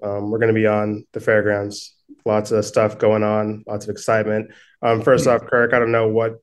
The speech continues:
Speaker 1: uh, what edition of the Red River Showdown this is for you, but this will be my sev-, or seventh on the beat, and then I did a couple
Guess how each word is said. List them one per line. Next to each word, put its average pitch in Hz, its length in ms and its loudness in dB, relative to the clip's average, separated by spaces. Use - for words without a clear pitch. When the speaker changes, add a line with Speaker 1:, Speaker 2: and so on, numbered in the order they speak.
Speaker 1:
uh, 110 260 -6
what 117 440 -2
edition 110 420 0
of 107 120 2
the 107 120 2
Red 110 200 0
River 110 260 0
Showdown 107 380 0
this 101 160 -10
is 113 140 -6
for - 180 -8
you, 110 320 0
but 110 260 0
this 107 140 -4
will 107 80 -8
be 110 120 0
my 107 260 0
sev-, 113 680 -6
or 131 280 -4
seventh 143 380 0
on 131 120 4
the 117 60 4
beat, 107 260 0
and 104 140 -2
then 107 80 0
I 107 40 0
did 107 160 0
a 101 40 -10
couple 110 540 -4